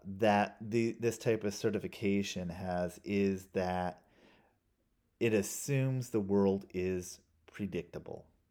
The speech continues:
It assumes the world is predictable. Because I'm able to issue spot things that have happened, uh, in my, what I'm able to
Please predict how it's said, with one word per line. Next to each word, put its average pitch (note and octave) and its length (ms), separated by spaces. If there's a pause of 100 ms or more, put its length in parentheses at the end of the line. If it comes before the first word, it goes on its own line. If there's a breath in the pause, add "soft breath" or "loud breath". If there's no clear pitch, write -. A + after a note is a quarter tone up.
(160)
It F#2 120
assumes A2 580
the G2 120
world F2+ 360
is F2 200
predictable. E2 760 (320 loud breath)
Because D3 600
I'm A#2+ 320
able A2 400
to G2 600 (460 loud breath)
issue B2 340
spot G2 500
things G#2 360
that F#2+ 160
have F2 160
happened, F2+ 800 (880 soft breath)
uh, F2+ 460 (720)
in A2 180
my, F#2+ 680 (1160)
what G#2 220
I'm G2+ 160
able F#2+ 360
to F2 600